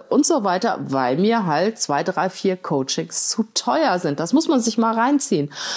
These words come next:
Oder auch meine persönliche Weiterentwicklung. Äh, es ist mir zu teuer,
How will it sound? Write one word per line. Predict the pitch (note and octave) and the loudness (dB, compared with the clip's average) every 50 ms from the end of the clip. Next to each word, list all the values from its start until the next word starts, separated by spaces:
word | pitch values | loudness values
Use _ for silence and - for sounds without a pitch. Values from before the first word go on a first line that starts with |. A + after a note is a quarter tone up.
| - - - | -10 -6 -2
Oder | - A3 B3+ - - | 2 2 4 4 4
auch | A3+ | 4
meine | A3+ A#3+ B3 A#3+ B3 B3+ C4 | 4 4 4 4 4 2 2
persönliche | B3+ - A#3+ C4 A3 F#3+ G#3 A3+ C#4 E4+ F4+ C#4+ - - - - - - - | 2 2 2 4 6 6 4 6 6 4 4 4 2 0 -4 -4 -8 -8 -4
Weiterentwicklung. | - D#3+ E3+ E3+ E3+ E3 F3+ E3 - - D#3 D3+ - - D#3+ D#3 - - - D#3 D3+ D3+ D3+ - - - - - - - - - | 0 0 2 2 2 2 0 0 0 -2 -4 -6 -4 -4 -4 -4 -2 -4 -4 -2 -2 -4 -6 -10 -16 -16 -14 -14 -14 -16 -12 -4
Äh, | - - G3+ G#3 G#3 - - | 0 2 2 2 2 0 0
es | - G#3+ - | -2 -2 2
ist | - - C4+ - - - | 2 2 2 2 0 2
mir | D4 D4+ D#4 D4+ D4+ D4+ | 4 4 6 4 2 0
zu | - - - A#3 A3 G#3 - | -2 -2 0 0 0 0 0
teuer, | - - - G3 G3+ A3 A#3 B3+ C4 C#4 D#4+ F4+ | -4 -2 0 2 4 4 4 4 4 4 4 2